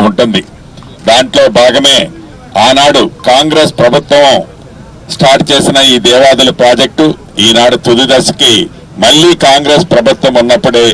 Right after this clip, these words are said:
రావటం జరిగింది. ఇది మూడో దశకు సంబంధించిన దేవాదుల ప్రాజెక్టుకి సంబంధించింది. వారం రోజుల క్రితమే స్టార్ట్ అయినా అనుకున్నాం.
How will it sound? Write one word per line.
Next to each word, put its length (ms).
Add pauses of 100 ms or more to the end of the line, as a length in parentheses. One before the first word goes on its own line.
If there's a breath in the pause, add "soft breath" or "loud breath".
(300)
రావటం 340 (100)
జరిగింది. 380 (520 loud breath)
ఇది 180 (560 loud breath)
మూడో 220 (140)
దశకు 340
సంబంధించిన 500 (140)
దేవాదుల 500
ప్రాజెక్టుకి 540
సంబంధించింది. 640 (600 loud breath)
వారం 360
రోజుల 320
క్రితమే 420 (360)
స్టార్ట్ 340
అయినా 180 (300)
అనుకున్నాం. 460